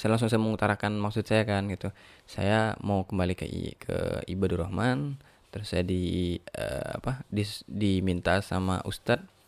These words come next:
Ustadz adalah gitu, Ustadz W gitu ya, untuk ke Ustadz, ke Pak Kiai dulu. Terus beliau nggak jawab sama sekali kan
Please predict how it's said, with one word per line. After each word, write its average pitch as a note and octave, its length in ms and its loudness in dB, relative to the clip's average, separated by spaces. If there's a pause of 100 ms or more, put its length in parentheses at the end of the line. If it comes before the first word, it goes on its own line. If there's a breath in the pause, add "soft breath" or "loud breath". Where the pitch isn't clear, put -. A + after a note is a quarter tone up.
(120)
Ustadz - 320 0
adalah F#2+ 400 2
gitu, F#2 240 -2
Ustadz F#2+ 240 -2
W G#2+ 80 6
gitu A2 400 6
ya, F2+ 120 0 (1080 soft breath)
untuk A2+ 320 2 (560)
ke F#2 560 4
Ustadz, F#2+ 320 0
ke F#2 240 2
Pak F#2 160 0
Kiai F#2+ 240 2
dulu. G2+ 640 4 (1000)
Terus - 160 -2 (160)
beliau C3+ 640 4
nggak A2 160 2
jawab A2 160 4
sama G#2+ 240 0
sekali C3+ 400 0
kan B2 80 0